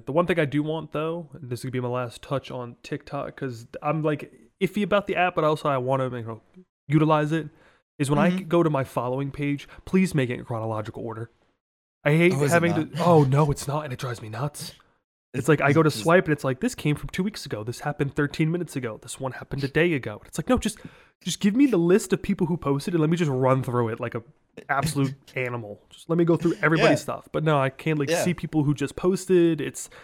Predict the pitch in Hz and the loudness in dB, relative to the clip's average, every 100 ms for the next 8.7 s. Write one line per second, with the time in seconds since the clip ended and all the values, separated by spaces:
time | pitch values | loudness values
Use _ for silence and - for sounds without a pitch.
0 | - 156 - 170 135 123 120 123 123 - | -6 -6 -2 -2 0 -2 -4 -6 -8 -2
1 | 175 135 131 123 113 104 113 - - 120 | 2 4 2 0 -4 -6 -8 -10 -12 -8
2 | 117 - _ _ _ _ _ - 110 95 | -10 -12 _ _ _ _ _ -12 -10 -10
3 | 85 87 78 - _ - 104 87 92 85 | -10 -10 -10 -14 _ -10 -8 -8 -8 -4
4 | 120 143 - 127 131 - 131 143 143 160 | -2 -2 -2 -4 -2 -4 -4 -4 -4 -2
5 | 156 123 107 - 110 - 113 120 123 110 | -2 -2 -4 -4 -10 -6 -4 -4 -4 -6
6 | 107 - 104 123 104 101 101 113 110 98 | -6 -8 -6 -6 -4 -4 -4 -4 -4 -4
7 | 101 98 92 95 - 92 82 - 101 95 | -4 -6 -10 -12 -10 -10 -10 -10 -8 -8
8 | 92 85 85 90 85 82 | -8 -10 -12 -12 -12 -12